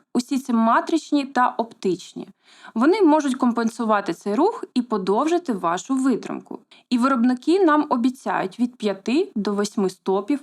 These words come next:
компенсації. Тобто при ста міліметрах начебто буде можливість знімати на витримці одна третя секунди. Але це достатньо нереалістично.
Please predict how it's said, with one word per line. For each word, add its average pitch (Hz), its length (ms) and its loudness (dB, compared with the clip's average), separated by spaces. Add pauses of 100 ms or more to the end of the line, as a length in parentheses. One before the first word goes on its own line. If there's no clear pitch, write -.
компенсації. 302 920 -2 (100)
Тобто 240 320 -4
при 254 180 -2
ста 269 340 0
міліметрах 214 720 0
начебто 254 480 -2
буде 226 240 0
можливість 202 520 0
знімати 269 440 0
на 247 120 4
витримці 277 640 -2
одна 196 460 0
третя 180 480 -8
секунди. 302 680 -4 (680)
Але 302 300 4 (220)
це 330 400 0
достатньо 254 800 0
нереалістично. 202 1080 -4